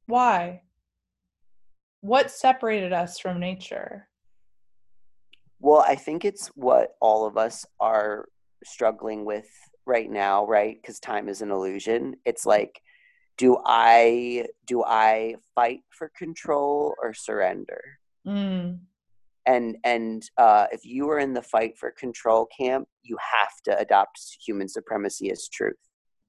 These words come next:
Speaker 2: Because, because, do you know what I mean? The
Speaker 1: Mm-hmm.
Speaker 2: other side is communion, and, um, that's fraught for all the reasons we all know.
Speaker 1: Mm.
Speaker 2: Anyone who's been alive long enough to fall in love.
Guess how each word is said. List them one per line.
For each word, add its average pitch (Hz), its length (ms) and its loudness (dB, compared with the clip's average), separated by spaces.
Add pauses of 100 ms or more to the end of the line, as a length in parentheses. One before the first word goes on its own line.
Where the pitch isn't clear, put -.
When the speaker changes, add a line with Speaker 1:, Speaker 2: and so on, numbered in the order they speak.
(540)
Speaker 2:
Because, 123 640 4 (280)
because, 117 440 -2 (440)
do 135 100 -12
you 151 100 6
know 160 80 4
what 143 100 4
I 139 40 4
mean? 127 360 -2
The 139 100 6
Speaker 1:
Mm-hmm. 139 100 0
Speaker 2:
other 151 200 4
side 135 340 4
is 127 160 -8
communion, 113 840 -8 (340)
and, 113 580 -2 (320)
um, 107 720 2 (340)
that's 110 380 0 (120)
fraught 107 300 2 (220)
for 120 200 -6
all 110 220 -2
the 110 100 -10
reasons 117 520 -10
we 135 200 -4
all 151 280 2
know. - 480 -2 (440)
Speaker 1:
Mm. 151 40 0
Speaker 2:
Anyone 147 380 4
who's 151 60 -10 (200)
been 139 100 0
alive 120 480 4
long 117 200 -4
enough 110 260 -10
to 113 80 -18
fall 107 300 -2
in 104 80 -12
love. 117 260 -4